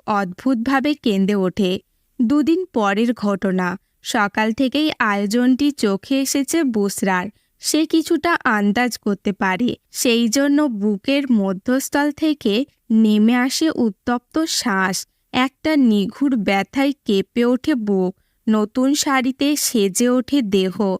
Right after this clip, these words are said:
অদ্ভুত সুন্দর লাগছে তাকে। আরশিতে নিজেকে দেখে নিজেই লজ্জা পেল বুসরা। সেই সাথে অনুভব হলো চিনচিন ব্যথাটা। পাত্রপক্ষের সম্মুখে বসানো হলো বুসরাকে।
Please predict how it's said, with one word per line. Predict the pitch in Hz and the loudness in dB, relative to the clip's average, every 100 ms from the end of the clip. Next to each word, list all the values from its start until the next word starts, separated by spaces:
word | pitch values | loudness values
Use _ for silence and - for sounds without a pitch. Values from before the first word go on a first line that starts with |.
| - _ - | -10 _ -2
অদ্ভুত | 240 233 247 311 320 | -2 0 -2 -2 -2
সুন্দর | - - 226 214 233 | -4 -2 2 2 2
লাগছে | 277 277 277 - 311 | 2 0 -2 -2 -4
তাকে। | - 185 190 - 185 196 _ _ _ | -2 -2 -2 -4 -4 -6 _ _ _
আরশিতে | 208 190 196 - 262 226 269 | -2 0 -2 -2 -2 2 2
নিজেকে | 233 202 190 233 226 277 | 4 2 0 0 0 0
দেখে | 214 196 208 294 247 226 | 0 0 -2 0 2 2
নিজেই | 220 208 185 262 277 | 2 2 0 2 2
লজ্জা | 214 196 175 247 | 2 0 -2 -6
পেল | - 269 302 | -2 -2 0
বুসরা। | 277 226 196 - 247 240 240 _ - | -2 -2 -2 -4 -6 -6 -10 _ -4
সেই | 269 247 262 | 0 2 0
সাথে | - 302 - 311 | 0 -2 0 0
অনুভব | 302 220 202 220 233 294 277 - | 0 0 2 0 0 -2 -4 -2
হলো | 302 226 226 - | 0 2 0 -2
চিনচিন | 277 269 277 311 311 254 | 2 2 4 2 2 4
ব্যথাটা। | 202 202 - 240 208 190 214 - _ _ | 2 0 -2 -2 -2 -4 -4 -14 _ _
পাত্রপক্ষের | - 208 208 - 247 240 269 262 302 294 | 0 0 -2 -2 -2 0 -4 -2 -2 -2
সম্মুখে | - 262 208 208 240 - 311 | 0 0 2 2 2 0 -2
বসানো | 240 196 190 185 - 277 277 | 0 0 -2 -2 0 2 2
হলো | 285 285 339 | 2 2 0
বুসরাকে। | 262 214 214 - 196 190 - 185 | 0 -2 -2 -2 -2 -4 -4 -4